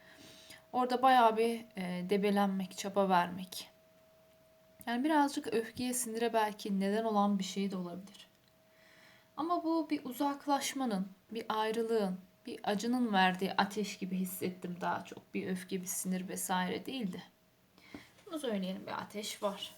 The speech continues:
E-, egonun çıkardığı bir ateş gibi de değil kafanızdan çıkan ateş. Yani egolu bir durumdan dolayı da değil.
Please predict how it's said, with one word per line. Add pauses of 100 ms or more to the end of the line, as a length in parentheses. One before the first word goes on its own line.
(140)
E-,
egonun
çıkardığı
bir
ateş
gibi
de
değil
kafanızdan
çıkan
ateş. (1120)
Yani
egolu
bir
durumdan
dolayı
da
değil.